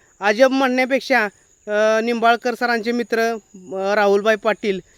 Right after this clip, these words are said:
यांचा मथुर आणि, अम, सर्जाचा पायरा झाला. अ, गटाला गाडी इतकी जबरदस्त पळालेली. अ, मित्रांनो बघा, अ, गाडी त्या दिवशी उलट्या खांद्याला लागली आणि गाडीनं मार खाल्ला. जरी शेमीला गाडीनं मार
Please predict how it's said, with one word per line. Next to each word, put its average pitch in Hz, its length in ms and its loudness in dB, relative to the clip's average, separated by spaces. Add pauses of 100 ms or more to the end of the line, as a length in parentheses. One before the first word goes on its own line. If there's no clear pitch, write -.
यांचा 202 340 -2
मथुर 220 500 0 (420)
आणि, 220 460 0
अम, 190 560 -6
सर्जाचा 214 500 0
पायरा 202 320 0
झाला. 160 260 -4 (680)
अ, 190 320 0
गटाला 208 440 0
गाडी 214 220 2
इतकी 226 240 -8
जबरदस्त 208 560 0
पळालेली. 214 600 0 (240)
अ, 180 260 0
मित्रांनो 220 480 0
बघा, 208 280 0 (400)
अ, 190 480 2
गाडी 202 340 0
त्या 214 160 -2
दिवशी 220 440 -6
उलट्या 196 420 -2
खांद्याला 208 340 0
लागली 202 400 0 (320)
आणि 190 220 0
गाडीनं 208 360 0
मार 214 320 0
खाल्ला. 214 220 -2
जरी 214 260 -2
शेमीला 247 500 0
गाडीनं 240 360 0
मार 240 260 -2